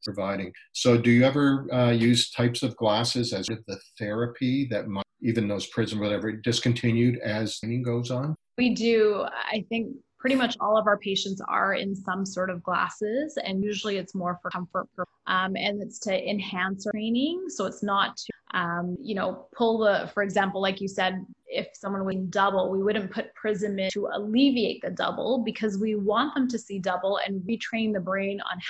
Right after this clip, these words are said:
Speaker 2: how to see. So the glasses that we do, though, is a lot of these issues come from near point strain.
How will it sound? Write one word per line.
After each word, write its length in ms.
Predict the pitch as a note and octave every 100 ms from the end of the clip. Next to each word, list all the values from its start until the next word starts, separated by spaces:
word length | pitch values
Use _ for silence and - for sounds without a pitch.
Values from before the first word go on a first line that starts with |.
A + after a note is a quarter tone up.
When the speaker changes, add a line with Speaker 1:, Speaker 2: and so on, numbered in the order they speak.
| -
Speaker 2:
how 60 | A3
to 80 | G#3
see. 180 | - F3+
So 760 | - - G#3+ G3 G3 G3+ G3+ - - G3
the 100 | G#3
glasses 480 | G#3 G#3 B3 B3+ A3+
that 160 | G#3
we 140 | G#3+ G#3
do, 640 | G3 D4+ E4 D#4+ F#3+ F#3
though, 340 | F#3 F#3 F#3+ B3
is 180 | G#3+
a 60 | G#3
lot 380 | G3+ G3 G#3+ A#3+
of 320 | C#4 A#3+ G#3+
these 200 | G#3+ F#3+
issues 560 | - G3+ - A#3 A#3+ A#3+ -
come 340 | - G3+ G#3+ G3+
from 340 | F3+ F#3 F#3 G3
near 300 | G#3 G#3+ G3
point 220 | - G3
strain. 520 | - F#3 D2 -